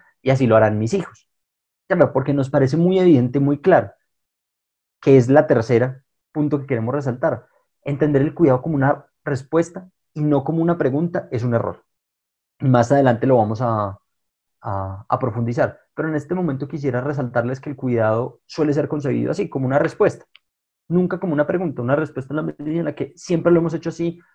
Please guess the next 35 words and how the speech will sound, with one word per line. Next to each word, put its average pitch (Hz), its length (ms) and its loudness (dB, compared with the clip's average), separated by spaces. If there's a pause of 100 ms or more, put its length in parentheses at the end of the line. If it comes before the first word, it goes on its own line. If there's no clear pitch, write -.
o - 80 -2
esto - 140 -2
es 131 60 -8
una 151 140 0
práctica 151 400 0
que 123 140 0
él 120 80 2
y 123 60 0
yo 131 160 -4
tenemos, 135 360 -4
o 120 120 -2
ella 117 140 -2
y 120 100 -6
yo 127 120 -8
tenemos 135 300 -6
desde 120 220 -2
hace 123 120 -4
muchos 131 240 -6
años, 156 300 -6
y 143 100 -12
se 123 120 -6
va 113 60 0
a 107 40 -2
mantener 110 360 -4
así. 101 260 -10 (1600)
Las 160 180 0
últimas 185 320 0
dos 151 140 0
son 156 120 -4
supremamente 156 520 0
interesantes. 127 640 -2
Primero, 165 500 2
está 139 220 -4
el 135 140 -2
cuidado 170 640 4